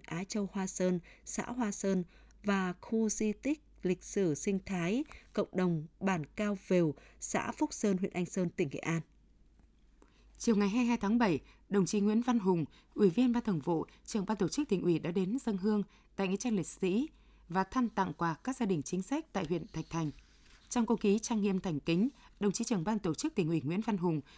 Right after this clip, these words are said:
Speaker 2: cùng các thành viên trong đoàn đã dâng hương và dành một phút mặc niệm,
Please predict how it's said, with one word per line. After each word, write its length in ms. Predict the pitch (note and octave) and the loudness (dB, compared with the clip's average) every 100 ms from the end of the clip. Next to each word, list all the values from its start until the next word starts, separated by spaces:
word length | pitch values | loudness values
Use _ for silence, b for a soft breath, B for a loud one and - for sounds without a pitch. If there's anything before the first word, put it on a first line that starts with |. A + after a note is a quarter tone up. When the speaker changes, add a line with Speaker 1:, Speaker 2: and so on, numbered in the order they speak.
| B - | B 0
Speaker 2:
cùng 140 | G#3 | 2
các 160 | D#4 - | 0 -2
thành 140 | E3+ | -2
viên 160 | G#3+ G3+ | -2 -2
trong 240 | A3 F3+ | -2 -2
đoàn 180 | F3 D3+ b b - | -2 -2 b b -6
đã 120 | F#3 | -4
dâng 180 | G#3 A#3 | 0 0
hương 240 | G#3+ A3 G3+ b b - | 2 2 0 b b -4
và 100 | G3+ | -2
dành 220 | G3+ F3+ | 0 2
một 140 | F3 - | 0 -2
phút 260 | - D#4+ - | -4 -2 0
mặc 260 | F3+ E3+ | -2 0
niệm, 240 | D#3+ E3+ | 0 0